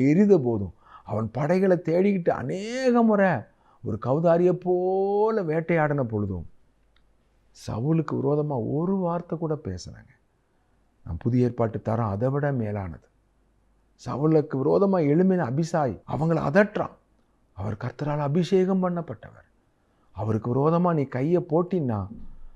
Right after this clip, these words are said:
கர்த்தர் உன்னை விடவே மாட்டார். கர்த்தர் உன்னை கொன்னே விடுவார். அந்த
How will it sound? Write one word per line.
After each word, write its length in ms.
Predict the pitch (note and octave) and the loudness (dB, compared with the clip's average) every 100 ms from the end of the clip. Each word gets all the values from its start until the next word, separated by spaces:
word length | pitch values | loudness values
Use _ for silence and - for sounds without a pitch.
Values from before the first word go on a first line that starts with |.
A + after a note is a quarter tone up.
| - | -16
கர்த்தர் 420 | - F#2+ - C3 | -8 -8 -4 -2
உன்னை 240 | A2+ A2 G#2+ | 0 0 0
விடவே 680 | G2 A#2+ C3+ D3 D3 D#3 D3+ | -2 -2 -2 -2 -2 -4 -6
மாட்டார். 400 | A2 - - _ _ _ _ _ _ | -10 -14 -20 _ _ _ _ _ _
கர்த்தர் 400 | - - - C#3 | -10 -10 -4 -2
உன்னை 220 | A#2+ A#2 | 0 -4
கொன்னே 500 | - - D#3+ F3+ F#3+ F3 | -4 -6 -4 -4 -4 -6
விடுவார். 360 | B2 F2 - _ _ _ _ _ | -8 -14 -18 _ _ _ _ _
அந்த 240 | - G2+ | -14 -12